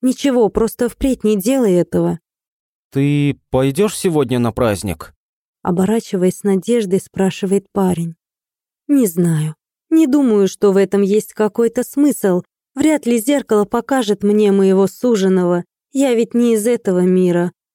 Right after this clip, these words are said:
Speaker 1: А значит
Speaker 2: "Я уверен, смысл есть. И ты давно стала частью нашего мира. Мама уже накрыла на стол. Спускайся завтракать, а после я отвезу тебя на ярмарку".
Speaker 1: Зен еще раз окидывает меня обожаемым взглядом и, тяжело вздохнув, выходит.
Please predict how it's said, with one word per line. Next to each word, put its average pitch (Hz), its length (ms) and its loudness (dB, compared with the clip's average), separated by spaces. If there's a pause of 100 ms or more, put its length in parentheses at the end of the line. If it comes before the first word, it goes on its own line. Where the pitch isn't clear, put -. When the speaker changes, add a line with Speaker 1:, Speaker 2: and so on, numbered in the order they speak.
Speaker 1:
А 220 140 -2
значит 254 640 -2 (420)
Speaker 2:
"Я 123 400 0
уверен, 196 640 0
смысл 196 420 0
есть. 135 680 -2 (180)
И 202 260 -2
ты 208 240 -4
давно 208 340 0
стала 208 340 2
частью 160 380 0
нашего 135 380 0
мира. 120 480 -2 (160)
Мама 180 440 0
уже 165 240 0
накрыла 185 400 2
на 156 120 -2
стол. 127 480 -2 (140)
Спускайся 196 640 -2
завтракать, 131 760 -2
а 117 300 2
после 151 480 0
я 139 200 2
отвезу 165 360 0
тебя 156 240 -2
на 165 100 0
ярмарку". 123 680 0 (500)
Speaker 1:
Зен 254 300 -2
еще 214 320 0
раз 214 260 0
окидывает 185 600 -2
меня 190 340 2
обожаемым 175 640 0
взглядом 202 560 -2
и, 220 60 0
тяжело 254 540 0
вздохнув, 202 580 0
выходит. 180 720 -4